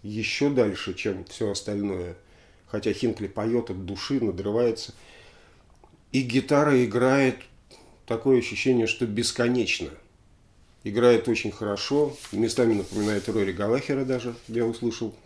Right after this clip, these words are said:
кое-где что-то такое похожее. Но такое ощущение, что бесконечно уже. Когда же это кончится? Когда же это кончится? Нет, а при этом круто, при этом здорово, громко, впереди.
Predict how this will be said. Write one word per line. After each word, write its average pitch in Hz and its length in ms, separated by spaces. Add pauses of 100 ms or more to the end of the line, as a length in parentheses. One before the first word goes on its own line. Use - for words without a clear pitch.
(160)
кое-где 110 520 (280)
что-то - 380
такое 104 280
похожее. 104 600 (1400)
Но 135 200
такое 135 240
ощущение, 131 220
что 131 100
бесконечно 123 760
уже. 92 120
Когда 113 300
же 120 100
это 120 140
кончится? - 720 (400)
Когда 113 340
же 117 120
это 120 160
кончится? 117 320
Нет, 139 240
а 104 100
при 147 160
этом 135 140
круто, 135 480 (180)
при 120 100
этом 120 200
здорово, 107 560 (440)
громко, 120 720 (120)
впереди. 123 840